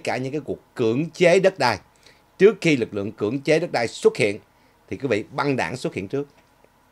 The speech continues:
Khi băng đảng làm không được việc, tức là không uy hiếp được nạn nhân đó, thì lúc đó lực lượng cưỡng chế mới kéo tới.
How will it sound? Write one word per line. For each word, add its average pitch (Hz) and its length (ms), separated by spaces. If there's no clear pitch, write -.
Khi 160 180
băng 139 180
đảng 110 220
làm 95 200
không 131 180
được 104 140
việc, 98 280
tức 151 180
là 90 280
không 151 280
uy 160 140
hiếp 180 240
được 107 280
nạn 98 220
nhân 123 200
đó, 131 60
thì - 160
lúc 147 180
đó 143 160
lực 101 220
lượng 90 160
cưỡng 107 260
chế 131 200
mới 147 80
kéo 131 220
tới. 131 200